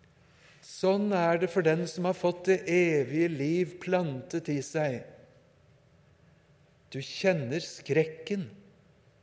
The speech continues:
du kjenner frykten, og du hører vingeslagene av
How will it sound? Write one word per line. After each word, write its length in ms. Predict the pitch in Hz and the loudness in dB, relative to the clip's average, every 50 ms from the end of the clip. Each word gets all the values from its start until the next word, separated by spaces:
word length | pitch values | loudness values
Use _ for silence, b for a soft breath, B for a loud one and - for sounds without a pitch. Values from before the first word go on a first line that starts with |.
| _ _ - | _ _ -12
du 80 | 131 | -12
kjenner 600 | 139 - - - 196 185 175 160 139 147 180 196 190 | -12 -8 -4 0 2 2 2 2 0 0 0 0 0
frykten, 580 | - - 170 185 175 - - - - - 190 | 0 0 0 0 0 -2 -8 -14 -10 -6 -4
og 80 | 180 170 | -2 0
du 140 | 180 190 180 | 2 4 4
hører 260 | 185 - 180 190 170 | 4 4 4 4 4
vingeslagene 1080 | 180 208 196 175 147 127 123 131 135 - - 151 151 160 165 160 160 175 160 165 170 175 | 4 2 2 2 -2 -2 -4 -6 -6 -6 -2 0 2 2 2 2 0 -2 -4 -2 0 -2
av 100 | 180 | -2